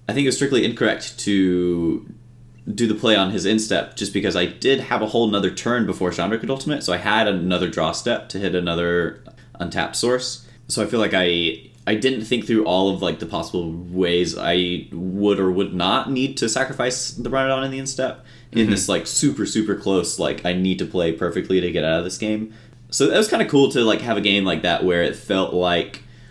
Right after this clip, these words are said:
Speaker 1: all of the decisions mattered, and I think that I could have gotten out of it had I played just a little more optimally. So, you know, that was, that was kinda neat.
Speaker 2: Yeah, and I found that that sort of thing happens a little more often with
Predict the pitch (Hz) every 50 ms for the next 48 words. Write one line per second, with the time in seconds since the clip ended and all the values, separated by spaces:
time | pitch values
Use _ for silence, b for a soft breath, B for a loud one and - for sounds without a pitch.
0 | B B B B - - - - - - - - - - 110 110 110 104 98 98
1 | 95 87 95 92 - 98 92 90 87 82 80 90 90 87 85 85 82 82 80 78
2 | 76 73 - - - - - - 87 87 82 85 80 78 78 78 71 - - -
3 | - - - - - - - 87 92 92 92 - - - - - - - - -
4 | - - 120 110 98 - - - 104 101 - - 90 90 - - - - 104 101
5 | 95 95 98 90 90 90 85 - - 85 - 87 92 90 87 87 92 90 92 -
6 | 90 95 87 87 85 85 - 87 85 87 82 82 80 80 - - - 82 - -
7 | - 95 87 - - - 92 82 92 92 92 98 95 98 95 87 87 87 90 80
8 | 78 78 76 - - 110 110 117 123 131 143 139 B B B B B B B -
9 | - - 113 104 101 92 113 117 87 82 110 123 131 - - - - 123 - -
10 | 92 82 78 80 82 85 - - b b b b b b b b b b - 139
11 | 151 165 160 165 180 202 196 - - 196 196 208 214 208 175 135 110 104 104 120
12 | 135 139 139 135 - 123 120 120 123 - - - - 135 127 117 113 107 - 120
13 | 117 110 107 113 107 107 - 110 101 98 107 104 104 104 101 101 98 95 92 90
14 | 95 95 - - 101 101 92 95 - -